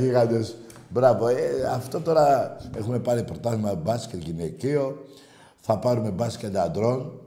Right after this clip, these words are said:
Δύο. Έχω πάρει κι άλλα δύο στο πόλο γυναικών αντρών. Τέσσερα. Παιδιά,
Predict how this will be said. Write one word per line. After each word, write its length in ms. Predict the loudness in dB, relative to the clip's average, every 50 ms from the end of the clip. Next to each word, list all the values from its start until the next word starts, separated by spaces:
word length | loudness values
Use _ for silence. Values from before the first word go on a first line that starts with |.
| -20 _ _ _ _ _ _
Δύο. 720 | -10 -4 -2 0 2 2 2 2 0 -2 -4 -8 -12 -14 -18 -20 -20 -20 _ _
Έχω 240 | -4 -2 0 0 0
πάρει 220 | 0 0 0 0
κι 100 | -2 -2
άλλα 200 | -2 -2 -2 -2
δύο 220 | -2 0 0 -2 -2
στο 180 | -2 -4 -4
πόλο 340 | -4 -2 -2 0 0 0 0
γυναικών 560 | -2 -2 -4 -4 -4 -6 -4 -6 -4 -4 -2
αντρών. 680 | -2 -2 -2 -2 0 0 0 0 0 -4 -8 -12 -16 -18 -20 -20 -20 _ _ _
Τέσσερα. 800 | -2 0 0 0 0 -2 -4 -4 -2 -2 -2 -2 -4 -6 -10 -14 -18 -20 -20 -20 _ _ _ _ _ _ -20 -20 -20 _ -20 -20 _ _ _ _ _
Παιδιά, 320 | -8 -6 -4 -4 -2 -4